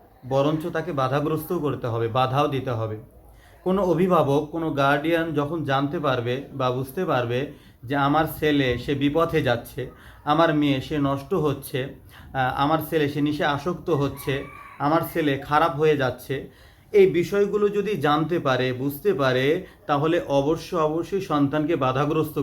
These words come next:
করতে হবে, তাকে বাধা দিতে হবে, তাকে শাসন করতে হবে, তাকে যতটুকু দরকার তাকে প্রহারও করতে হবে। বুঝাতে তো হবেই, বুঝানোর পরেও যদি কাজ না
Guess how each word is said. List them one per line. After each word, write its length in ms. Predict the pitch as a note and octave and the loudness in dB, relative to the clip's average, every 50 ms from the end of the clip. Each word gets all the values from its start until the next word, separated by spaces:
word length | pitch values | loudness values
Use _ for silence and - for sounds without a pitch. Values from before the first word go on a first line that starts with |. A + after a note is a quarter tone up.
| B2+ | -2
করতে 220 | B2+ A#2+ A2+ - A#2 | -2 -4 -4 -4 -4
হবে, 280 | A2 A2 A2 G#2 G2 G#2+ G#2+ - - - - - | -2 -2 -2 -2 -4 -8 -10 -12 -18 -12 -6 -4
তাকে 180 | D3 C#3+ D#3 D#3 | -2 0 2 2
বাধা 340 | C3 C3+ C3 C3 C3 C#3 D#3+ | 4 4 2 4 4 2 2
দিতে 220 | D#3+ D3+ D3 D3 C3+ | 2 2 0 -2 -2
হবে, 200 | A#2 A#2 A2 A#2+ | -2 -2 -4 -4
তাকে 240 | A#2+ C#3+ C#3+ C#3 D#3 | -2 -2 -2 -2 -4
শাসন 360 | D3+ - C#3+ C#3 C#3+ E3 E3+ D#3+ | -8 -8 -8 -8 -6 -4 -4 -2
করতে 260 | - D3+ C#3 - - | -2 -2 -2 -2 -4
হবে, 240 | B2+ A2 A#2+ A#2 A2 A2 - - - _ _ - | -4 -4 -4 -4 -6 -8 -14 -18 -20 _ _ -4
তাকে 260 | D#3+ D3+ C#3+ D#3+ F3+ F3 E3 - - C#3+ C3+ A#2+ | -2 -2 -2 -2 -2 -2 -4 -4 -8 -6 -2 2
যতটুকু 500 | D3+ D3+ D3+ D3+ E3 D#3 F3+ F3 F3 G3 | 2 2 2 2 -2 -2 -2 -2 0 0
দরকার 380 | E3+ D3 D3 D3 C#3+ - E3 E3 D3 | 2 4 4 4 2 2 0 -2 0
তাকে 180 | - E3 D#3+ E3+ - | -2 -2 -4 -4 -2
প্রহারও 340 | - D3+ C3+ C#3+ D#3 D#3 D#3 | 0 0 2 4 4 4 2
করতে 280 | - C#3 B2 G#2 - B2 | 2 0 -4 -4 -4 -4
হবে। 280 | G#2+ G#2+ A2 G2+ G2+ G2 G2+ - - _ _ - - - _ _ _ _ - | -4 -4 -4 -6 -6 -10 -12 -16 -20 _ _ -20 -20 -20 _ _ _ _ -10
বুঝাতে 460 | C3 B2+ C#3 D3 C3 D3 F3 F#3 A3 A3 | -6 -2 -2 0 0 0 0 0 0 0
তো 120 | A3 G#3+ | 0 0
হবেই, 360 | D#3 C#3 C#3+ B2+ B2+ A#2+ A2+ G#2+ - - - - - - - | 2 2 2 2 2 0 0 -2 -8 -14 -20 -20 -18 -8 -4
বুঝানোর 460 | C#3 D3+ C3+ C#3+ D#3+ F3 F#3 G3 G3 F#3 | -2 -2 0 2 2 2 2 2 0 2
পরেও 280 | F#3 D#3 D3+ D#3 F3 F3+ | 2 4 4 4 4 4
যদি 220 | E3+ F#3+ F#3+ G3 F#3+ - F3+ | 2 0 0 -2 -4 -4 -2
কাজ 220 | E3 E3 F3 F#3 F3+ C#3 B2+ | 0 2 2 2 0 -2 0
না 160 | C3 C#3+ D#3+ | 2 4 4